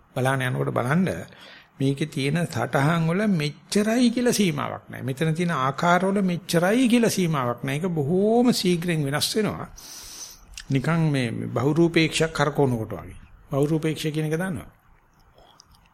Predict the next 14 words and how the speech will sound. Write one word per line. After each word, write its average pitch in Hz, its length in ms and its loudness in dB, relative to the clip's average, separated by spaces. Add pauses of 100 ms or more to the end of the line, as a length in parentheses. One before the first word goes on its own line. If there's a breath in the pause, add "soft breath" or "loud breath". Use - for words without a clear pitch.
(160)
වීදුරු 135 340 0
කැලි 139 180 0
තුනක් 135 260 -4
එකට 131 180 -4 (500)
එකතු 143 220 -2
කරලා 139 340 -2 (2250)
මොකක්ද 131 300 -4
ඒකට 139 220 -2
හේතු 123 460 -6
මොන 123 200 -2 (140)
ස්කෝප්ද - 440 -4
මොකක්ද 139 340 -2
ඔකේ? 127 240 -4 (2250)
කැලිඩොස්කෝප්. 143 680 -2